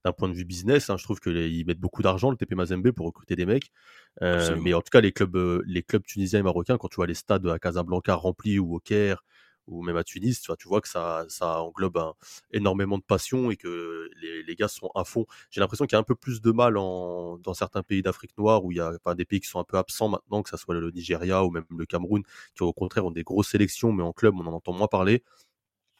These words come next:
Speaker 1: Euh, et, euh, par contre, après, au niveau mondial, bah, je pense que c'est un champ-, c'est peut-être le tro-, la troisième, euh, le troisième continent qu'on va regarder dans le monde, ou peut-être que ça passe derrière la Copa Libertadores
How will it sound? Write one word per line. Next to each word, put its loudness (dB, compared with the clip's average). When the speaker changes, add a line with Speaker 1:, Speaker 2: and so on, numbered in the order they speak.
Speaker 1:
Euh, 4
et, 6
euh, 2
par -6
contre, -2
après, 0
au 2
niveau -2
mondial, 6
bah, 0
je -18
pense -2
que 2
c'est 0
un 2
champ-, -8
c'est -12
peut-être -6
le -6
tro-, -10
la -4
troisième, 2
euh, 0
le -8
troisième 0
continent -2
qu'on -4
va -2
regarder 0
dans 0
le -4
monde, 0
ou -6
peut-être -6
que -8
ça -4
passe -2
derrière 2
la 0
Copa -6
Libertadores -4